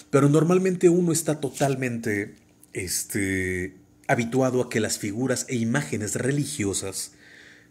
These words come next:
son para estar en su nicho. Llegas, le prendes su veladorita, le dejas ahí su veladorita, le pides tantito, en un recito tantito cuanto escueto,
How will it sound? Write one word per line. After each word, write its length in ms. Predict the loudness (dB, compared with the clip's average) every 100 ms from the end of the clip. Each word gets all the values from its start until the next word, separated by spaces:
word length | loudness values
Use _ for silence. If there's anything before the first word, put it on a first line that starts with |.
| -12
son 480 | 0 4 6 4 0
para 160 | 0
estar 240 | 0 2 0
en 100 | -2
su 140 | -4
nicho. 440 | -4 -6 -6 -10 -10
Llegas, 380 | -2 0 0 -4
le 80 | -6
prendes 320 | -4 -6 -4
su 120 | -6
veladorita, 680 | -6 -6 -6 -6 -6 -8 -14 -16 _ _ _ _ _ -12
le 100 | -10
dejas 260 | -8 -6
ahí 80 | -6
su 120 | -6
veladorita, 600 | -6 -6 -4 -4 -4 -6
le 120 | -6 -8
pides 360 | -8 -8 -8
tantito, 380 | -10 -10 -8 -6
en 120 | -6
un 120 | -6
recito 560 | -6 -6 -8 -8 -8 -10 _ -10
tantito 440 | -8 -6 -8 -8
cuanto 260 | -8 -8 -8
escueto, 460 | -6 -4 -4 -6